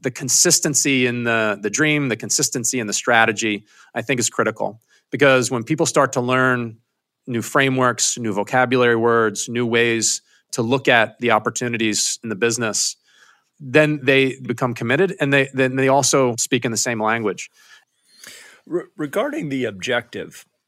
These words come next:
Speaker 2: which, uh, you said was leading future growth for the industry, what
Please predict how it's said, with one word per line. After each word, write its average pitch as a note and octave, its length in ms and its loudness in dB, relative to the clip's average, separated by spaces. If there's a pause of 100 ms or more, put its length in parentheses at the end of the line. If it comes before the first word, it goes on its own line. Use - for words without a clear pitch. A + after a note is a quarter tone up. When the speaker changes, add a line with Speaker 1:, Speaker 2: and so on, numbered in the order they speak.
(160)
Speaker 2:
which, A#2+ 380 -4
uh, F#2 300 -2 (640)
you G#2 140 -12
said G#2+ 300 -4
was F#2+ 260 -8
leading G#2+ 380 -8
future G2+ 400 -10
growth G2+ 360 -10
for G2 120 -12
the F2+ 160 -14
industry, F#2 680 -10 (640)
what F3 260 -8